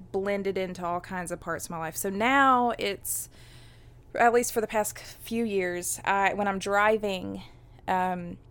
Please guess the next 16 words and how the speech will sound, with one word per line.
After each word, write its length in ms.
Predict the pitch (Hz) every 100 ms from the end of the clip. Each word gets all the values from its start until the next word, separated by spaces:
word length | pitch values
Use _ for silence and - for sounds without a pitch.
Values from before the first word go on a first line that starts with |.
| - -
I 60 |
say 400 | 202 - 202 196
"hooty 300 | 190 202 196 196
hoo" 480 | 196 196 185 175 -
when 180 | 190 180
I 120 | 180
think 460 | - 190 180 - -
that 320 | 175 175 - -
I'm 120 | 190
gonna 140 | 190
get 120 | 185 180
in 100 | 165
an 40 |
accident 600 | 170 170 - 190 185 180
or 60 | 180
some-, 240 | - 185